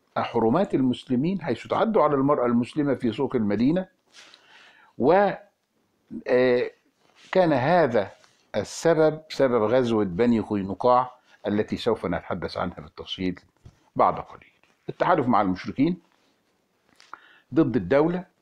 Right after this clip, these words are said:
حيث حرض يهود بني النضير مشركي مكة على قتال المسلمين وغزو المدينة، ثم نقض يهود بني قريظة العهود مع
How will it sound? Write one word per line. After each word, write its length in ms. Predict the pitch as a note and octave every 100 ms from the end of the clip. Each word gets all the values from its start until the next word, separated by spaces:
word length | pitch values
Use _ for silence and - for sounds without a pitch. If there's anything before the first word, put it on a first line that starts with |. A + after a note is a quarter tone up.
| _ _ _ _
حيث 300 | - D#3+ -
حرض 340 | - A2+ B2
يهود 260 | A2+ A2+ A2
بني 140 | A2+
النضير 440 | G#2 G2+ A2+ E3 C#3
مشركي 400 | F#2+ - G2 G2+
مكة 300 | A#2+ - F#2
على 140 | F#2
قتال 400 | - F2 G#2+ G2
المسلمين 520 | F#2+ F#2 - G2+ G2+
وغزو 340 | F#2+ G2 F2+ F2+
المدينة، 460 | F2 G#2 D3 F#3 - _ _ _ _ _ _ - - _ _ -
ثم 300 | B3 B3 E3+
نقض 460 | D3+ G#3 A3 D3+ C#3
يهود 460 | C#3 A#2 E3 C#3
بني 220 | C3 D#3 A#2+
قريظة 540 | - B2 C#3 A#2+ C3
العهود 920 | B2 B2+ A2+ F#2+ G2 G#2 A#2+ A#2 A2 -
مع 460 | G#2 G#2+ G#2 A2 -